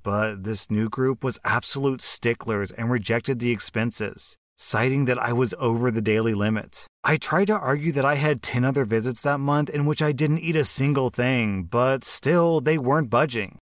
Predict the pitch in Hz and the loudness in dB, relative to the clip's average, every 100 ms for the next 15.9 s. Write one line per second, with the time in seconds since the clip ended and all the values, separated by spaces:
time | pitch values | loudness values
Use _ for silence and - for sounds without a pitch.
0 | _ 143 147 123 98 107 131 120 120 113 | _ -2 0 -2 0 2 4 4 4 2
1 | - 113 - 113 110 104 107 107 120 104 | 0 0 2 2 0 -2 -2 0 2 2
2 | 104 98 98 101 - - _ _ _ 110 | 2 2 0 -4 -8 -20 _ _ _ 0
3 | 117 117 95 82 - _ 139 120 113 139 | 4 4 2 -4 -14 _ 0 0 2 0
4 | 156 - 131 135 127 104 101 123 143 - | 0 2 2 2 2 0 0 2 0 0
5 | 123 117 - 123 - 127 113 131 113 135 | -2 -2 0 0 2 0 0 0 0 0
6 | 107 - 120 120 - 135 120 - - 123 | -2 0 0 0 -2 -2 -2 -4 -4 2
7 | 120 127 - 131 120 127 117 120 113 120 | 2 2 0 0 0 0 0 0 -2 -2
8 | 117 110 - 117 123 139 123 127 135 123 | 0 0 0 0 2 2 0 0 2 2
9 | 104 - - 139 139 120 104 107 101 85 | 2 -2 0 2 2 2 0 0 -2 -6
10 | 82 _ _ - 147 131 147 190 233 214 | -16 _ _ -2 0 2 0 0 2 2
11 | 131 - 110 160 117 92 92 120 131 131 | 0 -2 2 4 2 0 -4 -2 0 0
12 | 151 151 151 151 147 131 123 120 120 120 | 0 -2 0 2 2 2 2 2 2 0
13 | 120 110 110 104 95 - - - 131 190 | 0 2 2 2 -2 -6 -8 -2 -2 0
14 | 185 151 - 151 139 - 104 117 - 123 | 0 0 2 2 2 0 -2 -2 0 0
15 | 123 - 117 107 110 98 113 104 | 2 2 0 0 0 0 0 -2